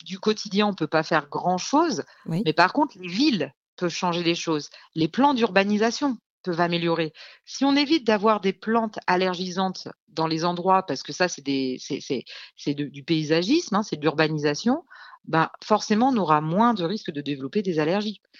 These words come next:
Speaker 2: Mhm.
Speaker 1: Donc, je pense qu'il est important aussi de prendre à bras le corps le, les problèmes de, d'urbanisation. Il faut surtout, surtout aussi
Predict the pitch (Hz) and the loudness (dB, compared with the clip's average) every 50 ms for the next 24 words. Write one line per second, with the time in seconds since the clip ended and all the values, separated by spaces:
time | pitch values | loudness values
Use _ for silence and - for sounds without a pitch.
0 | - - 208 196 202 202 202 185 175 214 208 - 269 277 277 - _ - 185 180 | -8 -4 0 2 2 2 2 2 2 0 2 4 2 2 2 0 _ 0 2 4
1 | 180 190 196 - 233 220 - - 247 226 214 208 208 - - - 226 214 214 202 | 4 4 2 2 0 0 2 2 0 2 2 0 -2 -6 -6 -2 -2 -2 -2 -2
2 | - 165 165 - - - - 202 202 190 165 160 156 151 151 151 147 156 165 175 | -2 -4 -4 -4 -4 -4 0 0 0 2 4 4 4 4 4 2 2 2 2 2
3 | 170 151 147 - - 214 220 233 226 214 185 156 156 151 147 143 135 143 135 127 | 2 2 -4 -2 0 2 4 4 2 0 -4 -4 -4 -4 -4 -6 -8 -10 -16 -20
4 | 127 _ _ _ _ _ _ - - - - - 147 147 - - - 180 170 185 | -20 _ _ _ _ _ _ -20 -20 -16 -10 -8 -8 -6 -6 -4 -4 0 2 2
5 | 196 190 180 170 156 151 147 147 143 143 143 170 165 160 160 156 160 160 156 143 | 2 2 0 -2 -2 -2 -2 -2 -2 -4 -4 -4 -2 0 0 0 0 -2 -2 -2
6 | 156 151 151 - - 247 269 285 302 302 - - - - - - - - 208 180 | -2 -2 -2 -2 -2 0 0 0 0 -2 -6 -10 -16 -16 -16 -14 -6 -6 -4 0
7 | - 220 208 - - - - 202 - - - 269 262 233 - - 233 - - - | 2 0 0 0 -2 -2 -2 -2 -2 -2 -2 -2 -2 -2 -2 -4 -6 -4 -2 -2
8 | 226 220 214 - - - 220 220 - | 0 0 0 -2 -2 -2 -2 -2 -2